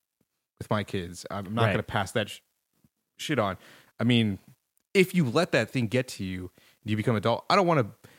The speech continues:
Speaker 1: get, you're like, you say, "Oh, I don't wanna get in a relationship because I don't trust people," or, "I don't wanna have kids because
Speaker 2: Yeah.
Speaker 1: I was treated like a fucking kid my whole life," or whatever, and,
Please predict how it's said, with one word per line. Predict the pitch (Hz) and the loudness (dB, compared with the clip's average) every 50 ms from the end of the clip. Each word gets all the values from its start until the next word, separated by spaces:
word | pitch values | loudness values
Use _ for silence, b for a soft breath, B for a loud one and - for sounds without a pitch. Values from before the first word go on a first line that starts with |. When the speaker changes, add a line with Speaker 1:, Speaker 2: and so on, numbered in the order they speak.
| b b - | b b 0
Speaker 1:
get, | - 175 170 - | 0 0 0 0
you're | 151 139 | 2 2
like, | 131 123 110 - | 4 4 4 2
you | 139 135 | 0 0
say, | 127 - 151 131 123 | 2 4 2 2 4
"Oh, | - - 151 | 4 2 4
I | 135 151 | 4 4
don't | 151 151 | 4 4
wanna | 151 143 | 4 4
get | 135 139 143 | 4 4 4
in | 143 | 4
a | 135 | 2
relationship | 117 117 123 135 131 - 131 117 - 127 98 | 2 2 2 2 0 -2 -4 -4 -2 -2 -2
because | - - 127 104 | -2 -2 0 0
I | 110 113 | 2 0
don't | 117 104 - | 0 -2 -6
trust | - - - 120 113 - - - _ | -4 -2 0 0 0 -2 -6 -10 _
people," | - - - 131 120 - - 110 | -12 -8 -6 -6 -4 -4 -4 -2
or, | 107 107 107 85 98 104 101 98 98 b b b b b | -2 -2 -2 -2 -4 -4 -4 -4 -6 b b b b b
"I | 117 | 0
don't | 127 | 2
wanna | 147 156 139 | 4 4 2
have | - | 0
kids | - - 147 147 135 113 | 0 2 2 2 2 2
because | 101 104 - - 117 107 101 95 92 - | -2 -6 -4 -2 0 0 0 -2 0 2
Speaker 2:
Yeah. | 147 135 127 123 120 113 | 4 4 6 4 4 4
Speaker 1:
I | 117 | 2
was | 117 107 - | 2 2 0
treated | - - 143 135 117 | 0 0 2 2 2
like | 107 107 92 | 0 -2 -4
a | 98 | -4
fucking | - - 107 98 92 92 | -6 -6 -6 -6 -6 -6
kid | - - 107 104 104 b b b b b b b b b _ _ - | -4 -2 0 0 -2 b b b b b b b b b _ _ -8
my | - 104 | -4 -2
whole | 101 110 104 101 | 0 0 0 2
life," | 98 98 104 107 110 - - | 2 2 2 0 0 -2 -4
or | 101 | -4
whatever, | 95 101 104 104 101 98 107 110 107 92 | -2 0 0 0 0 0 0 0 0 0
and, | 104 101 98 95 95 95 | 0 -2 -2 -2 -2 -4